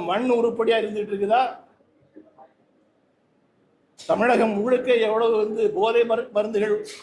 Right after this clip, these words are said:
உலா வந்துகிட்டு இருக்குது. இதெல்லாம் யார் காரணம்?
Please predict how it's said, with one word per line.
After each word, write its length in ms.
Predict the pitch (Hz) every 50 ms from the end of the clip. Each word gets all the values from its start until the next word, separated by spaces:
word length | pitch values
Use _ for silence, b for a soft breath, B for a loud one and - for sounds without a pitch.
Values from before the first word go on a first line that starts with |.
| B 202 - _ - 185
உலா 160 | 208 226 220 226 220
வந்துகிட்டு 320 | 208 208 196 175 - 175
இருக்குது. 240 | 156 147 131 113 101 - _ _ _ _ _ _ _ _ _ _ _ _ _ _ _ _ _ _ _ _ _ _ _ _ _ _ _ _ _ _ _ _ _ _ _ _ _ _ _ _ _ _ _ _ _ -
இதெல்லாம் 320 | 180 214 220 240 240 214 202
யார் 260 | 208 240 254 - - 220
காரணம்? 380 | 220 226 226 220 180 139 107